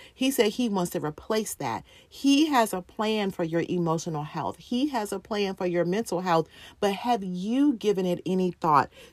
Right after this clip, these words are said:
Do you think about it at all? Have you considered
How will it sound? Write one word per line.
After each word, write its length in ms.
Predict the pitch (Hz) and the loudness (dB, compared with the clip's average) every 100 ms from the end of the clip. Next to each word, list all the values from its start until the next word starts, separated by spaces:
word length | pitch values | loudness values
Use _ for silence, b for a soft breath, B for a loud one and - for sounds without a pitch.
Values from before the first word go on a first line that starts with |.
| - | -4
Do 120 | 214 | -2
you 280 | 202 185 240 | 0 0 -2
think 320 | - 254 - | 0 0 2
about 260 | 208 202 | 4 4
it 120 | 202 196 | 4 2
at 140 | 175 | 2
all? 420 | 190 180 147 156 B B | 2 4 2 0 B B
Have 200 | - 214 | -4 -2
you 240 | 175 190 220 | -2 -4 -4
considered 840 | - 190 180 - - 233 175 160 | -2 -2 -2 -2 2 4 4 0